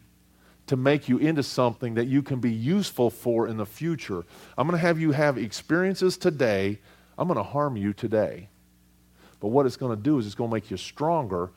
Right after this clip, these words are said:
so that in the future you can witness to another person about the harm that you've gone through today.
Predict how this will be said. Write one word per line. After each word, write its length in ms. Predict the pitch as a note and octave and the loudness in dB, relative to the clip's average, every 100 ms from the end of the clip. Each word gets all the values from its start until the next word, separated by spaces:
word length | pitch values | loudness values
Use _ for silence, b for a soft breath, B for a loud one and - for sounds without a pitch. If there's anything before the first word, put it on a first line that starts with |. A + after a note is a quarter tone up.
| _ | _
so 160 | - | 2
that 100 | A#2+ | 2
in 80 | A#2 | 2
the 80 | G#2+ | -4
future 680 | - D3+ G3 E3+ A#2 G#2 G#2+ b b | -6 -2 0 0 0 0 -2 b b
you 100 | D#3 | -2
can 240 | F#3+ C#3+ A#2 | 0 0 2
witness 320 | D#3+ D3 C#3 | 2 2 -2
to 160 | - C3 | 2 2
another 300 | C3+ C#3 A#2 | 4 2 0
person 460 | - F#3 F#3 B2+ | 0 0 0 -2
about 260 | A2 A2+ G#2+ | 0 2 2
the 80 | G#2 | -2
harm 340 | - C#3+ C3 | 0 0 2
that 100 | A#2 | 0
you've 180 | A#2+ A2+ | -2 -2
gone 220 | A#2 A2 | -2 -4
through 240 | G2+ A2 G#2 | -2 -4 -4
today. 560 | A2 A#2+ A2 B1 - | -4 -4 -4 -6 -16